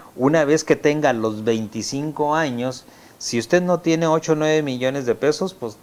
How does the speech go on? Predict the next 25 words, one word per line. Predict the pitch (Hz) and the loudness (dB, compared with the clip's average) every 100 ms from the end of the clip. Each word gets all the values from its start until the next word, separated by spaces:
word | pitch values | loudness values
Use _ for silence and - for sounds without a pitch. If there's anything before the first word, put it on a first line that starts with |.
| 139 147 147 143 | -16 -12 -12 -10
ni, | 147 139 139 135 | -8 -6 -6 -6
ni | 139 | -8
se | 135 | -6
acerque | 139 - 165 180 175 | -6 -2 -2 0 -2
al, | 147 123 107 | -2 -4 -4
al | 107 107 | -4 -6
instituto, | 110 127 113 156 156 | -6 -8 -4 -2 -2
porque | 117 107 107 | -4 -6 -6
nada | 123 131 | -6 -6
más | 135 127 | -6 -6
va | 127 135 | -8 -6
a | 135 | -6
perder | 110 98 107 120 | -6 -4 -2 -2
tiempo. | 110 104 90 76 - - - - - - - _ | -2 -4 -4 -6 -14 -16 -20 -20 -20 -20 -20 _
Pero | 202 208 151 | 8 10 8
si | 143 | 6
usted | 135 - 165 | 0 4 6
ya | 160 160 | 6 6
anda | 160 151 | 6 4
sobre | 131 104 107 110 | 4 2 4 4
esa | 131 135 151 | 4 2 -2
cantidad | 156 151 143 165 175 143 147 - - - - - | 0 -4 -2 2 2 2 -2 -10 -20 -20 -20 -6
y | 123 117 110 110 107 104 101 101 95 95 92 - _ _ - 107 | -4 -2 -2 -2 -4 -4 -4 -4 -6 -8 -10 -18 _ _ -20 -6
quiere | - 139 135 | 4 6 6
saber | 139 107 127 | 4 4 4